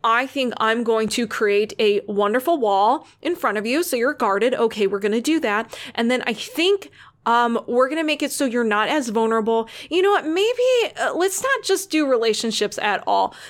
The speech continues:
You know, relationships just don't, don't work for us right now. Let's just be alone for a while." Or if, um, maybe let's just not,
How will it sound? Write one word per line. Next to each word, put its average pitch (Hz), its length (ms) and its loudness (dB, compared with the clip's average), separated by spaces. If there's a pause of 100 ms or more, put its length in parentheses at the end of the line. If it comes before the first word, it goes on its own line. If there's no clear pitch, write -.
You 330 120 2
know, 320 120 2
relationships 392 840 0
just - 360 -2
don't, 269 420 0 (720)
don't 240 240 0
work 214 240 0
for 254 140 -4
us 247 240 -2
right 254 120 0
now. 262 160 2
Let's 311 220 0
just 453 180 0
be 302 100 0
alone 190 720 0
for 175 200 0
a 165 80 0
while." 135 460 0 (260)
Or 370 380 4
if, - 320 -6
um, 302 400 0
maybe 381 300 2
let's 381 240 0
just 403 180 -2
not, 349 200 0